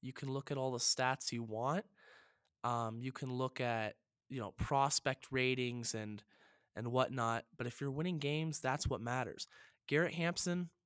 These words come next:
wasn't on my radar to start the year. He is now. He's coming clutch for this team. Um, he's earned the right and, uh, to, to be in this lineup. He's earned that, that,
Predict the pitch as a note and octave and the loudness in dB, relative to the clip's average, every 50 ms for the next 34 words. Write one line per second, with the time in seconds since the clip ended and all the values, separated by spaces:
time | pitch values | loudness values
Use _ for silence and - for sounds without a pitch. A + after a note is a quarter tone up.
0 | - A#2+ C3 D3+ D#3 D#3 E3+ E3+ E3+ E3+ E3+ E3+ E3+ E3 E3 D#3+ D#3+ E3 F3+ E3+ | -6 -2 0 2 2 2 2 2 2 2 2 2 2 2 2 2 2 2 2 2
1 | D3+ A#2 A2+ - - C3 - - - A2+ G#2+ - - B2 A2+ G#2 F2 - - - | 2 0 0 -2 -2 -2 -2 0 0 -2 -4 -4 -6 -6 -6 -6 -6 -8 -12 -16
2 | - _ _ _ _ _ _ - - D#3 D#3 D#3+ D#3+ D#3+ D#3 - D3+ D3+ D#3+ E3 | -20 _ _ _ _ _ _ -8 -4 -2 0 2 2 2 0 0 0 0 0 0
3 | C3+ G2 - - - - - C3 - - - C#3+ C3+ C#3 C3+ B2+ - - D3 D3 | 0 -2 -4 -10 -14 -10 -6 -6 -6 -4 -4 -4 -4 -4 -4 -6 -4 0 0 0
4 | - - - - C#3+ C#3+ C#3+ C#3 - - - D#3 D#3 C#3 - - _ _ _ _ | 0 0 -2 -4 -4 -2 0 0 0 0 0 -2 -2 -2 -4 -8 _ _ _ _
5 | _ _ _ _ _ _ _ _ _ - A#2 B2 A#2+ A#2 A2+ A2+ A2+ - D#3+ D#3 | _ _ _ _ _ _ _ _ _ -2 0 2 2 2 0 -2 -4 -2 0 2
6 | C#3+ - - _ - C#3 D3+ E3 F3 D#3+ C3 G2+ - - - _ _ _ _ _ | 2 0 0 _ -2 0 2 2 2 2 0 -2 -6 -10 -18 _ _ _ _ _
7 | _ _ _ - B2+ B2 B2+ C3+ C3+ C#3 B2+ - - _ _ _ _ _ _ _ | _ _ _ -4 -2 0 4 4 4 4 2 0 -6 _ _ _ _ _ _ _
8 | _ _ _ _ _ _ _ _ _ _ _ _ _ _ _ - B2+ B2+ B2+ A#2+ | _ _ _ _ _ _ _ _ _ _ _ _ _ _ _ -4 -2 -2 -2 -4
9 | A2+ - - - A#2+ A#2+ A2+ G#2+ G#2+ G#2 F#2+ E2+ B1 - - _ _ _ _ _ | -6 -8 -6 -4 -2 0 0 0 -2 -2 -4 -6 -8 -12 -16 _ _ _ _ _
10 | - - - D3+ B2+ - - - C#3 B2+ B2 C#3+ D#3+ F#3+ G3+ E3+ C3 A2+ - - | -2 0 0 0 -2 -4 -4 -4 -4 -4 -2 0 0 0 0 0 0 0 0 0
11 | B2+ A2 F#2 F#2 E2 - - _ _ - - - C3+ C3 - - - D3 D#3+ F3 | 0 -2 -4 -6 -8 -10 -14 _ _ -14 -8 -6 -4 -4 -4 -4 -2 0 0 2
12 | F3+ F3 E3+ C#3+ C#3 A#2+ A#2 A#2 A2+ - _ - - - - _ _ - C3+ B2+ | 2 0 0 2 2 2 2 2 0 -2 _ -16 -20 -20 -20 _ _ 0 0 0
13 | A#2 | 0